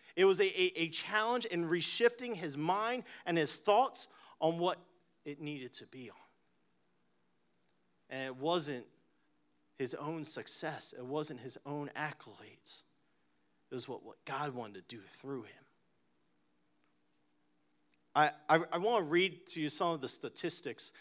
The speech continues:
that's happening in our generation right now and in our culture. Because I, I, I firmly believe that this is so counterculture,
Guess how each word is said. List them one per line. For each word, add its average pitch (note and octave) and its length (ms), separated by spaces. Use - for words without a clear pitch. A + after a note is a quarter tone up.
that's C#3+ 160
happening D#3 400
in B2+ 140
our B2+ 160
generation A2+ 760
right G2 180
now G#2+ 240
and G#2 120
in A#2 80
our G2 100
culture. G#2+ 440
Because F3 240
I, F#3 80
I, F#3 300
I F3 80
firmly A3 440
believe D#3+ 680
that - 460
this F#3+ 240
is F#3 280
so G3+ 240
counterculture, G3 920